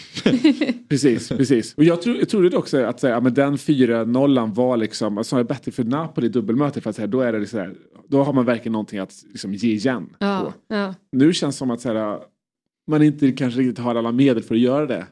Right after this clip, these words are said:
Speaker 1: I alla
Speaker 2: Mm.
Speaker 1: fall, man behöver ha ett så här noll noll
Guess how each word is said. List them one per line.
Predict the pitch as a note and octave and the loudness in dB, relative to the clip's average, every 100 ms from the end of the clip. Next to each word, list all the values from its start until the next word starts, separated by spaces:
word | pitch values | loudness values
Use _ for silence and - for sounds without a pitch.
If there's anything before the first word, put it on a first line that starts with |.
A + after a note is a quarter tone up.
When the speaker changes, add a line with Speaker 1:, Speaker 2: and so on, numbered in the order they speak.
| - | -2
Speaker 1:
I | |
alla | C#3 | 0
Speaker 2:
Mm. | B2+ | 2
Speaker 1:
fall, | E3 G#2 - | -2 -6 -6
man | B2 | -2
behöver | B2+ A#2+ | -2 -2
ha | A#2+ A2 G#2 - _ _ - | -4 -4 -6 -14 _ _ -12
ett | A2+ - | -12 -8
så | |
här | G2 E2+ | -8 -8
noll | G2 A2 G#2+ G2+ | -6 -2 -2 -4
noll | G2+ G2+ G2 G2 | -4 -4 -4 -8